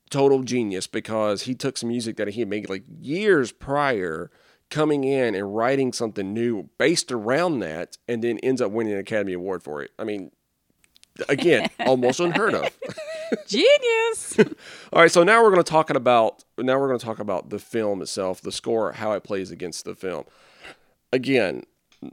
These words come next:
Speaker 1: was not a big Western fan growing up. I saw bits and pieces of the film, so this was really my first time watching the movie, and I've got to say, it was amazing.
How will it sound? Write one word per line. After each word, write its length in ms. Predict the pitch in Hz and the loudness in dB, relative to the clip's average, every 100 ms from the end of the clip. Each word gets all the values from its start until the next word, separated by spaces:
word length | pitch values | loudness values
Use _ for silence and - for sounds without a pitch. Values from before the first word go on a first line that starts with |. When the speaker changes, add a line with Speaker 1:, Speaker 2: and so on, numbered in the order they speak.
| _ | _
Speaker 1:
was 280 | - 110 107 | -8 -4 -2
not 160 | 113 117 | 0 2
a 60 | |
big 200 | 120 131 | 2 2
Western 460 | 117 123 - 127 117 | 2 0 2 0 0
fan 300 | - 120 120 | 2 0 2
growing 300 | 117 107 107 | 0 0 0
up. 220 | 107 110 | -2 -2
I 80 | 73 | -4
saw 200 | - 104 | -4 -4
bits 240 | 92 104 85 | -2 -6 -8
and 120 | 73 | -8
pieces 400 | 113 117 110 104 | -8 -8 -8 -6
of 100 | 95 | -6
the 80 | 92 | -8
film, 300 | 107 101 95 | -6 -4 -4
so 160 | 98 | -6
this 240 | 95 120 123 | -4 -4 -4
was 160 | 98 | -6
really 280 | 107 120 104 | -2 -2 -2
my 260 | 95 98 113 | -4 -6 -6
first 320 | - 104 98 | -4 -6 -6
time 280 | 95 90 87 | -8 -10 -10
watching 640 | 87 92 98 98 87 90 - _ | -6 -4 -4 -8 -8 -10 -14 _
the 140 | 92 | -18
movie, 480 | 95 92 87 65 67 _ | -14 -12 -12 -14 -18 _
and 180 | 80 76 - - | -14 -14 -18 -12
I've 200 | 120 - | -12 -6
got 260 | 139 135 - | -6 -6 -8
to 140 | 98 | -8
say, 580 | - - 98 87 87 - | -8 -6 -6 -6 -10 -14
it 220 | 95 101 - | -14 -14 -12
was 360 | 101 95 92 _ _ - | -12 -12 -16 _ _ -18
amazing. 800 | 92 92 90 82 73 58 62 | -16 -12 -12 -12 -14 -18 -18